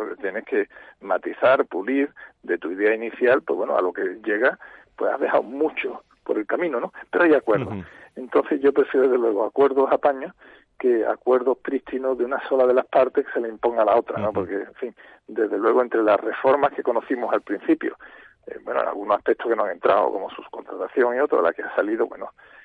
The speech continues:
Speaker 1: eh, en fin, ve, estamos mucho menos alarmados de lo que pudimos haber estado unos meses atrás.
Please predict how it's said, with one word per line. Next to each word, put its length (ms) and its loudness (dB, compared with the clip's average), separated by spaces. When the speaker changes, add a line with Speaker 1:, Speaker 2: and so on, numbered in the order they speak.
Speaker 1:
eh, 240 -8
en 80 -16
fin, 200 -10
ve, 160 -8
estamos 380 -2
mucho 240 -6
menos 260 -4
alarmados 420 2
de 60 4
lo 80 2
que 60 -4
pudimos 320 -4
haber 180 2
estado 400 2
unos 180 -6
meses 280 -6
atrás. 240 -10